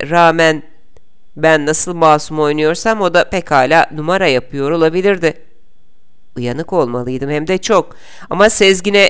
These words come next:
"Yalan söylüyorsun." diyecek halim de yoktu tabii.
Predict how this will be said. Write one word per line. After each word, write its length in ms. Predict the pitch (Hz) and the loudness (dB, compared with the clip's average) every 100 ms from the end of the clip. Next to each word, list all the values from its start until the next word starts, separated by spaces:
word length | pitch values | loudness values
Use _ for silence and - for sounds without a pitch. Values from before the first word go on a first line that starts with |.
| - | 2
"Yalan 440 | 160 160 202 214 | 0 4 4 2
söylüyorsun." 760 | 147 156 143 147 156 156 147 147 | -2 -2 -2 2 0 0 -8 -6
diyecek 440 | 170 165 170 170 | -2 0 -2 0
halim 360 | 175 160 160 139 | 4 4 4 0
de 60 | 185 | 0
yoktu 380 | 208 214 208 | 0 0 -4
tabii. 440 | 190 180 147 143 | 0 0 0 -4